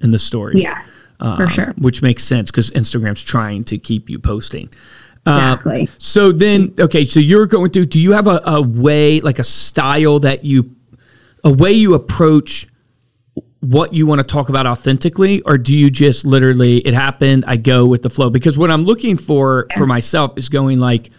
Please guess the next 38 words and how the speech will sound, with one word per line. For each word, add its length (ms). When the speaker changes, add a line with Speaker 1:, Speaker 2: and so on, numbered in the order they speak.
Speaker 1:
like, 180
this 160
podcast 520
happened. 380
So 160
would 220
you 100
pull 260
out 180
your 100
phone 320
and 100
go, 160
"Man, 240
just 160
had 160
the 60
great 240
opportunity 540
to 80
be 140
on 100
Stay 220
Paid. 380
You 80
know, 40
this 160
is 40
just 200
an 60
example. 640
And, 400
you 60
know, 220
Speaker 2:
Yeah. 80
Speaker 1:
X 140
Y 160
Z," 400